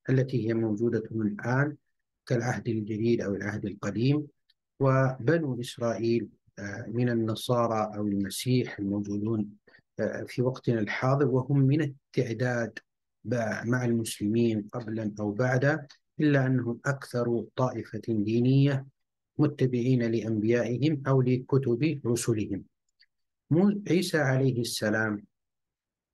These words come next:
جعل الله ولادته آية،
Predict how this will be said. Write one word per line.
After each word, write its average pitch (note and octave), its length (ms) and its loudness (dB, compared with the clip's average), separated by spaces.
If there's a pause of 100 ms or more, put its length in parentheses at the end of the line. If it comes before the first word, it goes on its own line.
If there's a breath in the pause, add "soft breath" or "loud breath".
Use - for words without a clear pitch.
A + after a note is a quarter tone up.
(160)
جعل D3 400 -2
الله C3+ 440 0
ولادته A#2 1040 0
آية، A#2+ 600 -2